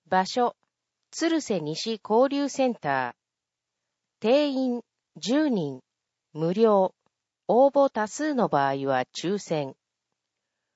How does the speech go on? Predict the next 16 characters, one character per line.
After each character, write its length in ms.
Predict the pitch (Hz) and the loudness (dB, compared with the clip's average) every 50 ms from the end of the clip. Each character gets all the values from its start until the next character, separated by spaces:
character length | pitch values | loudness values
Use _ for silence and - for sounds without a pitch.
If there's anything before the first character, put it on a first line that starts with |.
| _ _ _ - | _ _ _ -4
お 140 | - 170 185 | -4 -2 0
子 140 | - 294 311 | 2 0 0
さ 180 | - 311 302 294 | 0 0 -2 -2
ん 80 | 294 | -2
の 160 | 285 285 285 247 | -2 -2 -2 0
同 220 | 254 247 254 254 | 2 2 2 0
伴 260 | 220 214 214 208 208 | 0 -4 -6 -6 -6
か、 320 | - - 185 175 175 180 _ _ _ _ _ | -6 -6 -4 -2 -2 -4 _ _ _ _ _
一 340 | _ _ - - - 277 285 | _ _ -12 -4 2 2 2
人 160 | 269 240 202 | 2 2 -2
ま 140 | 170 143 135 | -4 -4 -4
で。 220 | 123 120 120 - _ _ _ _ _ _ _ _ _ _ _ _ _ _ _ _ _ _ | -4 -6 -6 -8 _ _ _ _ _ _ _ _ _ _ _ _ _ _ _ _ _ _
保 220 | _ _ - 294 330 | _ _ 2 2 2
育 280 | 311 - - - 147 | 0 -4 -8 -8 -6
な 160 | 131 147 156 | -4 -4 -4
し。 260 | 151 - - - 127 | -6 -6 -10 -14 -18